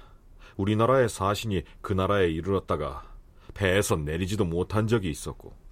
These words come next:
혹은 우리 사신을 박대에 돌려보낸 적도 있으며, 그들이 써보낸 글의 표현이 매우 불선한 적도 있었느니라.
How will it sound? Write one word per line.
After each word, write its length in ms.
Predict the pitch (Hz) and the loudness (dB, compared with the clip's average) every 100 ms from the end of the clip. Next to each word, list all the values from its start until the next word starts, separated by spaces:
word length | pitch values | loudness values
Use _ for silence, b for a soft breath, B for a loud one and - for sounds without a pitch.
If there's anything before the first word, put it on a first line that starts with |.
| - - - - - - - - | -20 -20 -20 -20 -20 -20 -20 -4
혹은 200 | 170 135 | 0 2
우리 200 | 90 139 | 2 2
사신을 480 | - 117 123 147 113 | 2 2 2 2 2
박대에 480 | - 101 - 131 135 | 0 -4 2 4 4
돌려보낸 460 | 123 127 127 131 131 | 4 4 4 4 2
적도 260 | 127 123 | 0 0
있으며, 320 | 95 - 67 - - - - - - - - - - | -2 -4 -12 -14 -18 -20 -20 -20 -20 -20 -20 -20 -8
그들이 300 | - 117 107 | 0 4 4
써보낸 520 | - 104 95 104 90 | 4 2 2 2 2
글의 260 | - 101 95 | 2 2 2
표현이 340 | - 101 95 - B | 2 2 0 -4 B
매우 240 | 104 107 - | 2 2 0
불선한 540 | - 107 - 113 117 | -4 -2 0 2 2
적도 300 | 113 - 113 | 2 0 2
있었느니라. 640 | 110 - 113 110 73 - | 0 0 2 2 -2 -8